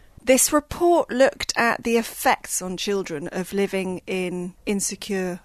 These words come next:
accommodation. Now, one of the issues is with, um, private lettings is short tenancies. So you come to the end of t-, your tenancy and you have to move, which means you have to find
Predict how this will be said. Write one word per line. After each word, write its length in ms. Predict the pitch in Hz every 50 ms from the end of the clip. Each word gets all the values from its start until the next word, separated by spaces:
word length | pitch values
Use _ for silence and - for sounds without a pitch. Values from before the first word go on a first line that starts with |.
| _
accommodation. 840 | - 190 - - 208 202 196 180 - 202 196 185 185 - - 160 143
Now, 120 | 170 196
one 160 | 214 262 277 294
of 100 | 247 -
the 100 | 233 240
issues 380 | 247 - - 208 190 175 -
is 280 | 190 185 180 175 - - - - - - - - - - - - -
with, 300 | - 202 196 185 - 202
um, 360 | 196 196 196 196 185 180 190 - _ _ -
private 340 | - 262 254 233 220 - -
lettings 520 | 220 240 233 - - - - 180 185 -
is 180 | 208 202 - -
short 400 | - - - 233 214 196 - -
tenancies. 920 | - - 262 247 233 202 170 165 - - - 151 143 - 170 - - - - _ _
So 200 | - - - 226
you 160 | 226 226 208 - _ _ _ -
come 180 | - 285 277 269
to 80 | -
the 80 | - 226
end 140 | 214 202 196
of 100 | - -
t-, 140 | - 226 -
your 100 | 180 196 185
tenancy 440 | - 208 202 196 - - - 190
and 100 | 190 196 214
you 40 | 214
have 100 | 190 -
to 100 | 226 208
move, 500 | 226 277 294 226 - - - - - - - - - - - - - - -
which 180 | 226 226 - -
means 240 | 240 226 214 202 -
you 120 | 190 196
have 260 | 180 208 202 - -
to 100 | - 196
find 580 | 185 - - 214 202 185 185 180 175 180 165